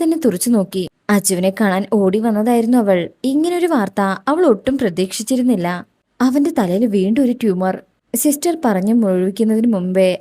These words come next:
അമൃത പറഞ്ഞു. "വേണ്ട, എനിക്കിപ്പോ ഒന്നും കേൾക്കണ്ട സിസ്റ്റർ, ഞാനൊന്ന് ഇരുന്നോട്ടെ." അവൾ ബാഗ് താഴെ വെച്ച് കസേരയിൽ കയറിയിരുന്നു. ശ്വാസം എടുക്കാൻ പോലും അവൾക്ക് കഴിയുന്നുണ്ടായിരുന്നില്ല.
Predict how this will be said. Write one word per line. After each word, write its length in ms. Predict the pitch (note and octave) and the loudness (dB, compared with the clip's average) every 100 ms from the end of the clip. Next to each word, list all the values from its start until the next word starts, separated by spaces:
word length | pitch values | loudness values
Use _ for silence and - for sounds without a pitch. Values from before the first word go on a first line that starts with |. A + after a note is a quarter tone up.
| A#3 | 0
അമൃത 300 | B3+ B3+ C#4+ | 2 2 2
പറഞ്ഞു. 420 | A#3 E3+ F3 E3+ - - | 0 -2 -4 -8 -14 0
"വേണ്ട, 300 | C#4+ C4 C4+ C4 - _ | 4 4 4 2 -4 _
എനിക്കിപ്പോ 440 | D4 E4+ E4 C#4+ B3+ | 0 2 2 2 2
ഒന്നും 180 | A#3+ C#4+ | 2 2
കേൾക്കണ്ട 320 | F#3 A3+ C4+ | 0 0 0
സിസ്റ്റർ, 460 | C#4 B3 A#3+ A#3 A#3+ _ - | 0 -2 -2 -2 -4 _ 0
ഞാനൊന്ന് 420 | C#4+ D4 F#4 D#4+ | 4 4 2 2
ഇരുന്നോട്ടെ." 580 | C4+ A3+ C4 B3+ A3 A3 - _ - | 2 2 2 2 -2 -4 -12 _ -2
അവൾ 360 | G#3 G#3+ G#3 - - | 2 4 2 -2 -4
ബാഗ് 320 | B3+ C4 D#4 | -2 0 0
താഴെ 260 | C#4+ F#3 G#3+ | 0 0 0
വെച്ച് 380 | A3 G3 F#3 - - | 0 0 -2 -2 -2
കസേരയിൽ 380 | B3+ C#4+ C#4+ C#4+ | 0 2 2 2
കയറിയിരുന്നു. 600 | C4+ G3 G3 F#3+ E3+ F3+ - B3+ | 0 -2 0 -2 -4 -10 -6 -2
ശ്വാസം 540 | - D#4 D#4+ E4 F4+ | 2 4 2 2 0
എടുക്കാൻ 300 | G3 G3 B3+ | 0 0 0
പോലും 280 | A#3 F#3+ G3+ - | 2 0 0 -2
അവൾക്ക് 300 | B3+ C#4 C#4 | -2 -2 -2
കഴിയുന്നുണ്ടായിരുന്നില്ല. 1000 | C#4 F3+ G3 B3 G3+ F#3+ G3 F#3+ F3+ - | -2 0 2 2 2 0 0 -2 -4 -6